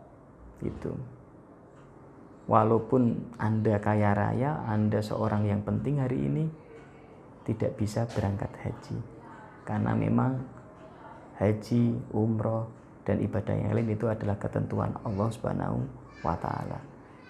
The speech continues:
Dan betul, labbaik Allahumma labbaik.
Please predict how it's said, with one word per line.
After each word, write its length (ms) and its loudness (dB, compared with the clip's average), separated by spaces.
Dan 160 4
betul, 400 4
labbaik 320 2
Allahumma 480 2
labbaik. 480 -2